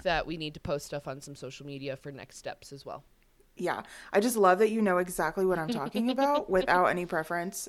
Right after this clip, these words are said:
Speaker 2: Um,
Speaker 1: Mm-hmm.
Speaker 2: for those, I'm sure, I hope, I hope you know this, um, Roe v. Wade was overturned.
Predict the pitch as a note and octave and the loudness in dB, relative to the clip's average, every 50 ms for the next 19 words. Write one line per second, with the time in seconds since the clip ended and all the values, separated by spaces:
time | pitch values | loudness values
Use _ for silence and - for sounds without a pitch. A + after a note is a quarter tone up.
0 | - - - F3 D#3+ D3+ D3 D3 D3 D3+ D3 D3 D#3 D#3+ F3 - _ - - - | -12 -8 -6 -6 -4 -4 -4 -6 -8 -10 -12 -12 -14 -14 -16 -18 _ -20 -20 -20
1 | - - _ _ _ - - - - - - - F3 E3+ D#3 D3+ D3 D#3 D#3+ E3+ | -20 -20 _ _ _ -20 -18 -18 -20 -18 -6 -6 -4 -4 -4 -4 -4 -4 -6 -6
2 | E3+ E3 - F#3 E3+ D#3 D#3 D#3 - - - - D#3 D#3+ E3+ F3+ D#3+ E3+ F#3+ - | -6 -4 -2 -2 0 0 -2 -2 -4 -6 -8 -6 -6 -2 0 2 2 2 2 -2
3 | - - - - - - _ - D#3 D#3+ D3 F3+ F3+ A#3+ A#3 - E3 E3 D#3+ D#3 | -8 -12 -12 -20 -20 -8 _ -6 -4 0 4 6 6 6 4 0 -4 -4 -4 -2
4 | C3+ B2 A#2 C3+ C3 F#3+ G#3 - - - D3+ D#3+ D3+ D3 D3+ D3+ - - - - | -2 0 0 2 0 0 0 -2 -2 0 2 2 2 0 -2 -6 -10 -12 -6 0
5 | F#3 F3+ F3+ F3 F3+ F#3+ F#3 E3+ E3 D3+ D3 D3 F#3+ G3+ G#3+ G3+ F3+ F3 D#3 - | 2 2 2 2 2 0 0 2 0 0 2 0 2 2 2 2 2 2 0 0
6 | D#3 E3 - F#3 E3 F3 A3 C4+ E4 - | -2 -2 -2 -2 0 2 0 0 0 -2